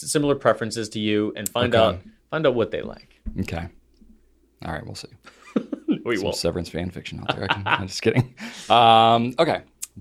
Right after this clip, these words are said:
Speaker 2: B-, uh, let's see here. Be Mused Shaman says,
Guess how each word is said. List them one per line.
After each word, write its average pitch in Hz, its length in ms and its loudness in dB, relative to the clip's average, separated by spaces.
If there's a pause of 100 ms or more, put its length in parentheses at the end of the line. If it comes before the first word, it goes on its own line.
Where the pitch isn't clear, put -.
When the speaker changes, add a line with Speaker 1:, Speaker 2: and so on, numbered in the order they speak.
(100)
Speaker 2:
B-, 131 100 6
uh, 113 220 10
let's 110 160 2
see - 100 -2
here. 95 160 2
Be 190 640 4 (160)
Mused 131 920 4 (500)
Shaman 113 640 2
says, 127 600 4